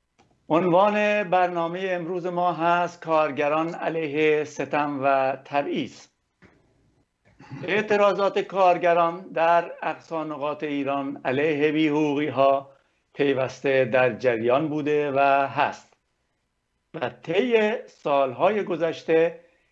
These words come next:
این مبارزات ابعاد گسترده‌ای هم پیدا کرده.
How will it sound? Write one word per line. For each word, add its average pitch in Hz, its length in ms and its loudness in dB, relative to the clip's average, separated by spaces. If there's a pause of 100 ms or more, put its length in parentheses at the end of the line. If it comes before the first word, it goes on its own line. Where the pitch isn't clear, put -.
(140)
این 135 220 -6
مبارزات 127 840 0
ابعاد 135 480 2
گسترده‌ای 131 880 -4
هم 123 380 -8
پیدا 170 340 2
کرده. 110 500 -4